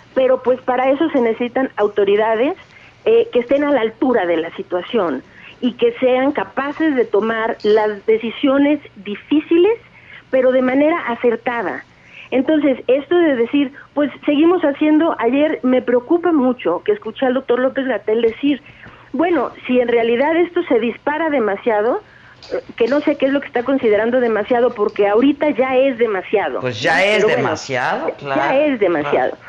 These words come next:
Speaker 1: Pero dice, si se dispara aún más,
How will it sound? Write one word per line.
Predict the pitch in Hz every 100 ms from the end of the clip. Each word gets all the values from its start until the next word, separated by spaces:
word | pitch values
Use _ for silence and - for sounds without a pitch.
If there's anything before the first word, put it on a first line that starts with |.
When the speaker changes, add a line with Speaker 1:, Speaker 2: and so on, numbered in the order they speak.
| - - - - - _
Speaker 1:
Pero | 254 247 262
dice, | 262 285 285 302
si | 247
se | - 240
dispara | 240 226 311 349
aún | - 226 294 311
más, | 247 214 214